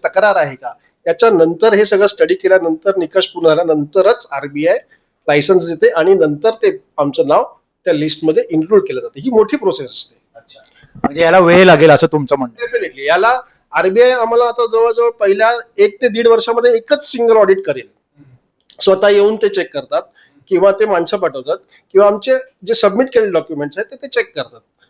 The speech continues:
Speaker 1: आणि ते सगळं झाल्यानंतर मग ते आम्हाला सांगतात. समजा आमचे आता तीन हजार मेंबर झालेच नाहीत पुढच्या सा-, अ, मार्चपर्यंत, ते आम्हाला, अ, सांगणार की तुमचं झालेलं नाहीये,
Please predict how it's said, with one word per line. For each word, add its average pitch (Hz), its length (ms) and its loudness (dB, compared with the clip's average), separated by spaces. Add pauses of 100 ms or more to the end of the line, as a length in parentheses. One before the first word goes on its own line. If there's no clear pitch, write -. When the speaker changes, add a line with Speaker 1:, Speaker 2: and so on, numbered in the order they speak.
(280)
Speaker 1:
आणि 175 140 -2
ते 233 140 2
सगळं 233 220 4
झाल्यानंतर 220 640 0
मग 247 100 0
ते 247 120 -2
आम्हाला 240 240 0
सांगतात. 190 400 -2
समजा 240 260 0
आमचे 240 280 0
आता 240 120 0
तीन 240 260 -6
हजार 233 200 0
मेंबर 233 280 -2
झालेच 214 340 -4
नाहीत 135 180 -8 (640)
पुढच्या 196 240 0
सा-, 151 460 -6
अ, 170 100 0 (140)
मार्चपर्यंत, 170 640 -4 (420)
ते 247 60 2
आम्हाला, 233 360 2
अ, 208 320 -4
सांगणार 202 340 0
की 202 220 -8 (100)
तुमचं 185 200 -4
झालेलं 185 360 0
नाहीये, 165 280 0